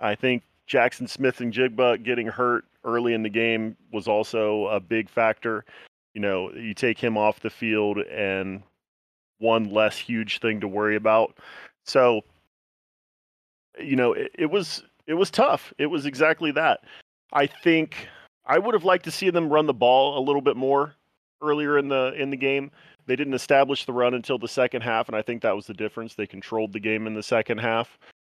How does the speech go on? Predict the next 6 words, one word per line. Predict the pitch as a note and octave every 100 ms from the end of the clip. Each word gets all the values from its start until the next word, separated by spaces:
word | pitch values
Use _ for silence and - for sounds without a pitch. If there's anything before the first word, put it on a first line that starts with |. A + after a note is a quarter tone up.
| _
um, | G2+ F#2 E2+ E2 D#2 - _ _ _ G2+
and, | G2 F#2 F2+ F2+ - - -
and | F#2+ F2+
really | G#2+ A2
involved | G2 A2 G#2+ G#2 F2+ -
Williams | G2+ G#2 A2 A2 B2+ -